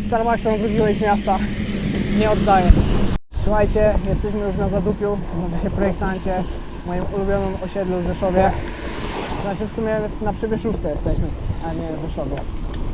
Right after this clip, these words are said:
Klasyczek. Klasyczek zmianowy, no musi tutaj być.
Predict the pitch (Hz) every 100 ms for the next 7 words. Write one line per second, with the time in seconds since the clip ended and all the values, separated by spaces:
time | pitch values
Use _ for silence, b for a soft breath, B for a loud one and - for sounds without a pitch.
0 | - - 202 202 202 147 127 - - -
1 | - - - - 220 240 233 226 233 226
2 | 233 233 240 226 247 254 202 196 208 185
3 | 175 202